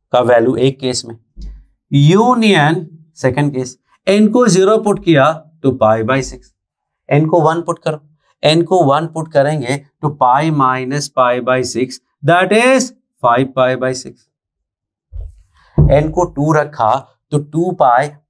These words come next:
plus pi by six मतलब थर्टीन pi by six। माइनस वन रखा तो minus pi minus, that is, minus seven pi by six and so on। What do you see?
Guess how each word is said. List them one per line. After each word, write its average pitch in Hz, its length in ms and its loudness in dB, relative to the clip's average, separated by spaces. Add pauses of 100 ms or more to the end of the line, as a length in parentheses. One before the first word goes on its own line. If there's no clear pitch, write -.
plus 151 320 -2
pi 143 140 0 (140)
by 139 100 -2 (140)
six 139 260 -4 (260)
मतलब 127 640 0 (260)
थर्टीन 127 520 0 (100)
pi 123 160 2 (140)
by 123 160 0
six। - 340 -20 (1160)
माइनस 196 560 4
वन 220 160 2
रखा 202 360 0 (240)
तो 208 160 2
minus 185 560 2
pi 160 240 2 (400)
minus, 160 480 0
that 151 320 0
is, 165 100 -4 (360)
minus 131 540 0
seven 127 360 -2
pi 123 260 0
by 123 160 -6
six - 240 -16 (100)
and 113 160 -8
so 101 160 -14
on। - 120 -20 (1800)
What 196 260 2
do 156 80 2
you 135 200 2
see? 95 120 -6